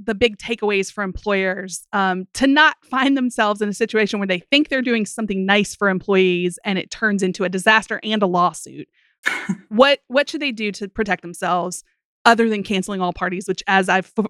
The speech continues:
Speaker 1: firmly established, I do not like as a solution?
Speaker 2: <laughs> Um, yeah, you know, make sure the doors are open for people to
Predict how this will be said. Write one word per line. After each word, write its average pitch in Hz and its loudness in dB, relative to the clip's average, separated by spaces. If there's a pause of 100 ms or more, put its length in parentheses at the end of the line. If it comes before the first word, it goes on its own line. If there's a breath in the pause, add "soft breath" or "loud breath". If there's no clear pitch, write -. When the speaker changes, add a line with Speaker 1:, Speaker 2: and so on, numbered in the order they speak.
Speaker 1:
firmly 220 2
established, 190 0
I 190 0
do 185 0
not 190 0
like 156 -4
as 196 -10
a 185 -6
solution? - -10
Speaker 2:
<laughs> 214 8 (2000 loud breath)
Um, 226 4 (600 loud breath)
yeah, 311 6
you 269 0
know, 185 0 (420)
make 294 2
sure 359 0
the 262 4
doors 196 2
are 170 4
open 190 0
for 185 -6
people 165 -4
to 156 0